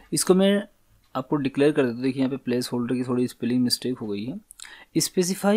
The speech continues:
a short hint that describe the expected value of the element।" मतलब किसी भी एलिमेंट की, एलिमेंट को एक शॉर्ट हिंट देना है यूज़र को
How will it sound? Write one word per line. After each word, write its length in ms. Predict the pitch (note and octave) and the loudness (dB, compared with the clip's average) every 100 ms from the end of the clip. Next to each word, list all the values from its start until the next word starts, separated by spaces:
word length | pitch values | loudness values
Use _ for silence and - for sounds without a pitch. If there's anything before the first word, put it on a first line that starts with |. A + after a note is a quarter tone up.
| A3+ D#3+ | 2 0
a 140 | - | 0
short 480 | - C#3 D3 D#3 C3+ | 2 2 2 2 -2
hint 240 | C#3+ C#3 | -2 -2
that 300 | B2+ A#2+ B2 | -2 0 0
describe 560 | B2 - - A#2+ A#2+ A#2 | -4 -4 -2 -2 0 -2
the 140 | A#2+ - - | -2 -2 -4
expected 640 | C#3 - - C#3+ D#3+ C#3 | -6 -6 -6 -6 -4 -2
value 360 | A#2 A2+ A#2+ C3 - | -2 -2 -2 -4 -4
of 260 | B2 - A#2+ | -4 -4 -10
the 160 | B2+ - _ C#3+ | -10 -12 _ -8
element।" 460 | A2+ - - - - _ - - | -6 -8 -12 -14 -18 _ -16 -4
मतलब 160 | C#3+ D3+ - | -2 -2 -4
किसी 280 | C#3+ D#3+ | -4 -4
भी 340 | D3 D#3 F#3+ - _ - | -4 -4 -4 -6 _ -4
एलिमेंट 540 | C3 C3 C#3 E3 E3 | 0 2 2 0 -2
की, 320 | - B2 C#3 G3+ _ _ _ _ _ _ _ _ _ _ _ _ _ _ - - | -4 -2 -2 -8 _ _ _ _ _ _ _ _ _ _ _ _ _ _ -12 -2
एलिमेंट 340 | C#3 D3+ D3+ | 2 2 2
को 140 | - D#3+ | 0 0
एक 140 | D#3+ | 0
शॉर्ट 400 | - D3+ E3 F3 F3+ | -2 2 4 4 2
हिंट 140 | D#3 | 2
देना 260 | B2 A2+ G#2+ | 2 2 0
है 140 | B2 | -2
यूज़र 280 | A#2+ A#2 A#2 | -2 -2 -6
को 200 | - | -6